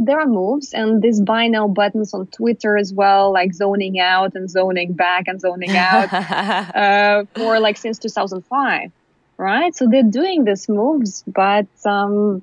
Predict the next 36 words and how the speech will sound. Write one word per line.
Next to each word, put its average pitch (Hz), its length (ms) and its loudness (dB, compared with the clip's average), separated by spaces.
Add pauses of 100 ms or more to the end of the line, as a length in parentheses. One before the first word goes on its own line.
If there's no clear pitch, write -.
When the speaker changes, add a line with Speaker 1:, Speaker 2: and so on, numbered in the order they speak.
(160)
Speaker 1:
yeah, 208 280 2
there's 233 280 -2
a 240 40 -2
lot 233 160 2
of 208 100 -2
discussion 196 520 -6
around 165 320 -8
that, 220 280 -4 (640)
um, 214 560 0 (220)
because, 233 880 0
yeah, 175 200 -2 (140)
like, - 200 -8 (100)
I've, 196 200 -4
I've 196 160 -2
read 190 240 -2
various 180 720 -6
things, 175 260 -8
and 170 120 -8
we 175 100 -6
talk 175 220 -2
as 175 100 -10
well 175 140 -4
to 185 100 -10
Twitter 175 380 -2
guys 175 260 -2 (140)
here 185 260 -2 (380)
and, 175 440 0
um, 170 340 2
and 202 200 2 (160)
to - 100 -18
Facebook 190 360 -2
guys 180 260 -2
here 196 160 -8
as 185 160 -6
well. 196 340 0
Like, 185 220 -4